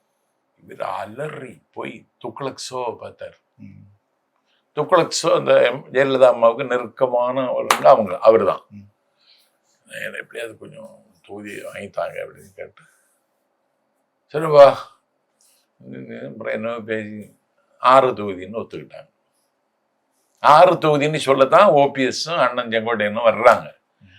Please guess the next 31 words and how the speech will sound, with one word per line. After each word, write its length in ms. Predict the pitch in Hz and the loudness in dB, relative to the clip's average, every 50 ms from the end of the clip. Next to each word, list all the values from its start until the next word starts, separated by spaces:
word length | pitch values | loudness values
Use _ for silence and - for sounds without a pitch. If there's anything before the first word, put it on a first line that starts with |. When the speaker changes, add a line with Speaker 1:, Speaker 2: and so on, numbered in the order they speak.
| _ _ _ - | _ _ _ 4
Speaker 1:
அவங்களுக்கு 340 | 139 160 165 160 160 180 160 151 | 4 4 4 2 2 2 2 2
அண்ணன் 340 | 143 135 139 143 143 139 131 135 | 2 2 0 2 4 4 4 4
வைகோட்ட 340 | 139 135 143 147 135 135 - - | 2 2 -2 -4 -4 -6 -6 -6
சொல்ல 200 | 139 139 151 151 147 | -4 0 0 0 0
அவங்களுக்கு 340 | 139 135 147 147 143 156 156 139 | 0 -2 -4 -4 -4 -4 -2 -2
நடுக்கம், 420 | 143 147 147 147 - - - - _ _ _ _ _ _ _ 101 | 0 0 -2 -4 -6 -10 -10 -12 _ _ _ _ _ _ _ -20
Speaker 2:
ம். 120 | 101 98 104 _ _ _ _ _ _ - | -20 -20 _ _ _ _ _ _ _ 4
Speaker 1:
தயக்கம். 480 | 135 143 147 143 - - 117 107 - _ _ _ _ _ _ _ _ _ _ _ _ _ _ - | 4 4 4 2 -4 -10 -10 -10 -10 _ _ _ _ _ _ _ _ _ _ _ _ _ _ -20
சரி, 220 | - - - _ - | -20 -20 -20 _ -20
ஒரு 60 | - - - | -20 -14 -14
பத்து 180 | - - _ - 131 127 | -14 -14 _ -20 -20 _
தொகுதியாவது 400 | _ - - 131 131 139 139 143 135 131 | _ -20 -20 -18 -18 -18 -20 -20 _ -20
கொடுத்துருக்கலாம். 640 | 123 - _ - - - _ 110 113 110 107 107 101 - - | -20 -20 _ -20 -20 -20 _ -16 -14 -14 -16 -16 -18 -20 -20
சரி, 340 | - 113 104 104 - 107 - _ _ _ _ | -20 -20 -20 -20 -20 -20 -20 _ _ _ _
இது, 100 | - 110 110 98 | -18 -18 -16 -16
இது 120 | 95 98 95 95 104 | -16 -18 -18 -18 -20
போய் 200 | 113 117 113 113 | -20 -20 -18 -16
சொல்ல 240 | 113 110 107 110 104 101 | -16 -12 -12 -12 -12 -12
நமக்கு 300 | 98 101 110 107 110 110 113 - - _ _ _ _ _ _ _ _ _ _ _ _ | -14 -14 -16 -16 -16 -16 -18 -18 -20 _ _ _ _ _ _ _ _ _ _ _ _
நம்ம 200 | 95 95 92 90 - | -18 -16 -14 -12 -12
பலியாடு 360 | 101 104 117 135 139 135 127 107 | -12 -10 -8 -10 -10 -10 -8 -8
மாதிரி 160 | 113 131 135 131 117 | -8 -8 -6 -6 -6
ஆயிட்டோமேன்னு 440 | 110 107 95 101 101 107 117 120 113 | -6 -6 -8 -10 -10 -8 -6 -4 -4
அவங்க 160 | 110 107 104 101 | -4 -4 -6 -6
வ-, 160 | 98 107 104 104 | -6 -6 0 2
வேதனையோட 400 | 110 120 127 131 127 127 123 120 120 120 | 2 2 2 0 -2 -4 -4 -4 -2 -2
தான் 120 | 110 95 - | -2 -2 -4
வந்தாங்க. 280 | - - 76 - _ _ _ _ _ | -10 -16 -20 -20 _ _ _ _ _
Speaker 2:
ம். 120 | - 92 95 _ - - | -20 -20 _ _ -12 -12
Speaker 1:
சொன்னாங்க, 400 | 123 131 120 117 107 104 110 131 151 _ _ _ _ _ _ _ _ _ _ _ _ | -12 -8 -8 -10 -10 -10 -14 -18 -18 _ _ _ _ _ _ _ _ _ _ _ _
"அண்ணே, 160 | 110 107 113 | -8 -6 -4